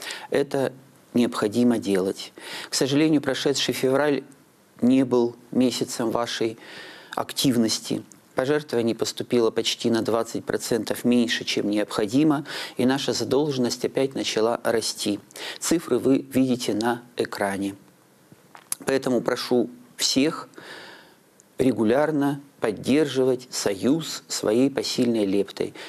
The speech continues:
Всех и каждого из наших зрителей. И очень важно, чтобы эта помощь была не разовой, а регулярной.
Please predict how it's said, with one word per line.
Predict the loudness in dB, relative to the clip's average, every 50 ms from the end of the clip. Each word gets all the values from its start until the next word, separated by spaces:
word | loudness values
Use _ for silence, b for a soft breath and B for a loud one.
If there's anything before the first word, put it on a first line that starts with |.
| B
Всех | B -4 -2 0 4 4 6 6 4 2 -2 -6 -2
и | 0 0
каждого | 0 2 0 2 2 0 0 0 -2 -2 0 0 -2
из | -2 -2 -4 -4
наших | -2 -2 -2 -2 -2 -4 -6 -4
зрителей. | -4 -2 0 0 0 -2 -2 -4 -2 -2 -4 -6 B B B B B B
И | 2 2
очень | 2 2 0 -2 0
важно, | 0 0 0 0 -2 -6 -8
чтобы | -6 -6 -2 0 0
эта | 0 0 -2
помощь | -2 -2 -2 0 0 0 -2
была | 0 0 2 2 2 2 0 -4 -4
не | -2 0 0
разовой, | 2 2 0 0 0 0 0 0 0 0 0
а | 0 0
регулярной. | 0 2 2 2 2 2 2 0 0 -2 -4 -4 -6 -8